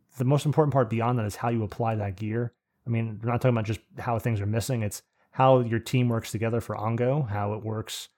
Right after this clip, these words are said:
for Zevioso in terms of your strategy of, okay, how are we gonna manage the ads that are gonna kill people? How are we gonna manage Zevioso, uh,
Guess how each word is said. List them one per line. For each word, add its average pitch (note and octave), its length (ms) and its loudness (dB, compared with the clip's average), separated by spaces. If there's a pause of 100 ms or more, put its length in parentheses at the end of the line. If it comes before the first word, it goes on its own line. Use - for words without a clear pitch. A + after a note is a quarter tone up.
(220)
for G#2+ 300 -2
Zevioso A2 640 2
in A2 80 2
terms A2+ 260 0
of A2 180 2
your G#2+ 140 -2
strategy A2 460 -4
of, G#2 200 -4 (340)
okay, A#2+ 220 0
how A#2 200 2
are A#2+ 40 4
we B2 60 4
gonna A#2+ 120 2
manage A2+ 300 -2
the A2 160 -8
ads A#2 200 -4
that A2 100 -6
are A2 40 -2
gonna G#2 160 -4
kill A#2+ 180 -2
people? A#2 320 0
How A2 140 -2
are - 20 -4
we A2+ 60 -4
gonna G#2+ 140 -2
manage G#2+ 320 -4
Zevioso, G#2+ 800 -2 (360)
uh, G#2 260 -4